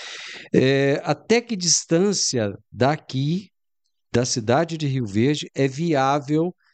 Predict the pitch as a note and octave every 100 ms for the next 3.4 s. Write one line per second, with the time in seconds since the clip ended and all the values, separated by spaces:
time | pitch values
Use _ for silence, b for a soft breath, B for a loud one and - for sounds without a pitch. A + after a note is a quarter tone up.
0 | _ - A2 C3+ B2+ D3 C#3+ D3 - -
1 | D3 D3 A#2+ A#2 A2 G#2 F#2+ A2 B2+ -
2 | D3 D3+ C#3 C3+ C3 B2 A#2+ A#2+ B2 A#2+
3 | - A#2+ F2+ D#2